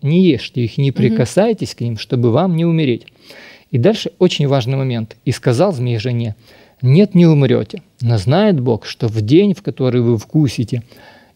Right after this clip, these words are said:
Speaker 1: их, откроются глаза, глаза ваши, и вы будете как боги, знающие добро и зло».
Speaker 2: Мгм.
Speaker 1: Дьявол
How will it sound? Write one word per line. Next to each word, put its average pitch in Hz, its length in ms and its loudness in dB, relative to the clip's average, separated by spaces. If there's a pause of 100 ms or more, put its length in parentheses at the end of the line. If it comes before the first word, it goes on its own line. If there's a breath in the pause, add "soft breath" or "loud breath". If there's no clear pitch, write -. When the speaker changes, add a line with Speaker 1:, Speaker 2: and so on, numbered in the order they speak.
Speaker 1:
их, 160 300 2 (100)
откроются 185 720 0
глаза, 131 460 0 (120)
глаза 147 420 2
ваши, 123 360 -14 (120)
и 135 100 2
вы 147 200 4
будете 120 500 -2
как 113 280 -2
боги, 135 500 2 (120)
знающие 135 720 -2 (100)
добро 123 500 0 (100)
и 143 80 0
зло». 120 320 0 (1160 soft breath)
Speaker 2:
Мгм. 127 100 0
Speaker 1:
Дьявол 269 400 0